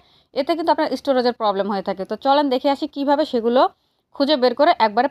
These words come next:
পার্মানেন্টলি মোবাইল থেকে ডিলিট করবেন, যাতে আপনার স্টোরেজটা খালি থাকে। সেটা করার জন্য প্লে স্টোরে চলে যাব। এখানে আপনি আপনার প্রোফাইল পিকচার দেখতে পাচ্ছেন বা লোগো দেখতে পাচ্ছেন, সেটাতে ক্লিক করব। এখান থেকে প্রথমে যে অপশনটা দেখতে পাচ্ছেন ম্যানেজ অ্যাপস and ডিভাইস, এই অপশনে ক্লিক করব।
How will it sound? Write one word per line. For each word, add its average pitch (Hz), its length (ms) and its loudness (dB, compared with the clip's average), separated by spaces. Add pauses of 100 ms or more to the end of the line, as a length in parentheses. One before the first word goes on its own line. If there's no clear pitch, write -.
(100)
পার্মানেন্টলি 269 540 0 (120)
মোবাইল 202 240 0
থেকে 247 120 -4 (100)
ডিলিট 240 260 -2
করবেন, 254 220 -2 (440)
যাতে 254 200 0 (100)
আপনার 254 180 -2 (140)
স্টোরেজটা 233 460 -4
খালি 262 260 0
থাকে। 175 180 -8 (520)
সেটা 320 200 0
করার 311 180 0
জন্য 302 200 -2
প্লে 269 100 0 (100)
স্টোরে 254 280 0
চলে 226 220 0
যাব। 220 120 0 (220)
এখানে 240 280 -4
আপনি 240 220 -6
আপনার 226 240 -10
প্রোফাইল 233 340 -2 (300)
পিকচার 233 320 -10
দেখতে 220 220 -8
পাচ্ছেন 214 260 -6
বা 208 40 -6 (100)
লোগো 254 220 -2
দেখতে 233 220 -10
পাচ্ছেন, 214 300 -6
সেটাতে 226 320 -6
ক্লিক 220 260 -10
করব। 208 160 -8 (680)
এখান 320 220 2
থেকে 320 120 0 (100)
প্রথমে 285 320 0
যে 269 100 2
অপশনটা 262 340 -6
দেখতে 233 240 -8
পাচ্ছেন 226 240 -4 (140)
ম্যানেজ 254 420 -2 (360)
অ্যাপস 240 240 -4 (100)
and 226 180 -2
ডিভাইস, 240 320 0 (140)
এই 208 120 -4
অপশনে 233 320 -12
ক্লিক 233 260 -12
করব। 220 180 -4